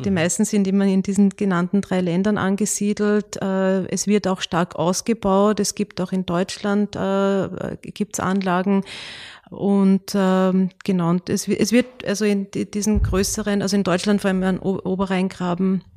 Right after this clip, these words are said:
Speaker 1: äh, wird, wird auch Verstromungspotenzial, äh, genutzt und ja, also die, die, die Zahlen steigen, auch bei der ver-, geothermischen Verstromung, äh, in Österreich selber. Wir sind ja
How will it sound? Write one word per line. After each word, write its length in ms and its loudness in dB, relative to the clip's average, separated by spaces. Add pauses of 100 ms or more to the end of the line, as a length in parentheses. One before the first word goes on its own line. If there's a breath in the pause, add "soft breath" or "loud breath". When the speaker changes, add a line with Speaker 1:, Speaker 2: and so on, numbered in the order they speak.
Speaker 1:
äh, 320 -2 (140)
wird, 360 -8 (140)
wird 220 -4
auch 100 0
Verstromungspotenzial, 1200 -2 (100)
äh, 400 -8
genutzt 500 -2
und 300 -4 (580 loud breath)
ja, 200 0
also 260 0
die, 240 2 (160)
die, 180 4
die 140 2
Zahlen 380 6
steigen, 640 4
auch 360 0 (180)
bei 120 0
der 100 0
ver-, 200 -2
geothermischen 600 0
Verstromung, 760 0 (580 loud breath)
äh, 260 0
in 80 0
Österreich 880 0 (100)
selber. 560 2
Wir 100 4
sind 260 2
ja 360 2